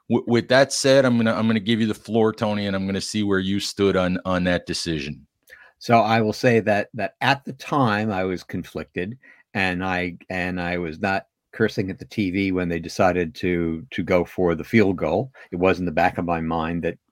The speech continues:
Speaker 2: Gano had missed two field goals in the past two weeks, and I was wondering what's actually going on since he has this bad left knee. Uh,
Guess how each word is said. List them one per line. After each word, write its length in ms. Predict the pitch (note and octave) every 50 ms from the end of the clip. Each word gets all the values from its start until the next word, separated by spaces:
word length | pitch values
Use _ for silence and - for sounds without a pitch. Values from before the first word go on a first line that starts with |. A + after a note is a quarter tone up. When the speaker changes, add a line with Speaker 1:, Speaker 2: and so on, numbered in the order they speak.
| _ _
Speaker 2:
Gano 280 | - D#2+ D#2 D#2+ E2
had 220 | E2 F2 F2 - E2+
missed 200 | F2 - - -
two 140 | - G#2+ F2
field 280 | - - F#2+ F2+ E2+
goals 360 | E2 F2+ E2+ D#2+ E2 E2 D#2+
in 120 | F2 D#2+ D#2
the 60 | D2
past 300 | - G#2 F#2 D#2+ - -
two 160 | - G2+ F2+
weeks, 360 | E2 F2 F2+ E2+ - - -
and 280 | F2+ D#2+ D#2 D#2 D#2 D#2+
I 80 | D#2 D#2
was 180 | D#2 C#2+ -
wondering 380 | E2+ E2+ E2+ E2 D#2+ D#2+ D#2+ D#2
what's 300 | E2 E2+ - - - F#2+
actually 380 | E2 D#2+ - - F#2 E2+ E2+
going 300 | D#2+ D#2 E2+ D#2+ D2+ D2+
on 300 | D#2+ F2 F2 E2 D#2+ D#2+
since 180 | - - D2 -
he 80 | - D#2
has 200 | F2 E2 D2 C#2
this 160 | - C#2+ -
bad 380 | - _ F2 D#2+ D2 D2+ D2 - - - - - - - - - _ _
left 300 | G2 F#2+ F#2 F2 - G2
knee. 280 | G2 G#2 F#2 E2 F2+ - - - - - - - _ _
Uh, 380 | - E2 E2 D#2 E2 D#2+ E2